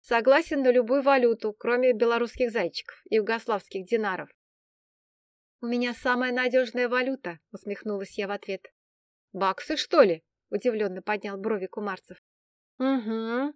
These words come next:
Полтинник тебе хватит?» «Полтинник!» Хозяин квартиры сделал такое лицо, будто его только что обозвали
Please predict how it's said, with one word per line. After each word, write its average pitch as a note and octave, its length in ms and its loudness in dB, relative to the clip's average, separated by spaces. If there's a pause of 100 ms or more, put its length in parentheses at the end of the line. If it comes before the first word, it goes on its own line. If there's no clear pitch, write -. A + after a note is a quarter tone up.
(120)
Полтинник A#3+ 500 2
тебе A3 220 -4
хватит?» C#4 440 0 (640)
«Полтинник!» E4 1000 2 (440)
Хозяин A3+ 420 0
квартиры B3 460 0
сделал G#3+ 320 0
такое A3+ 360 0
лицо, A#3 340 0 (380)
будто C#4 280 0
его B3+ 160 2
только C#4 280 2
что - 180 -6
обозвали A#3+ 640 -4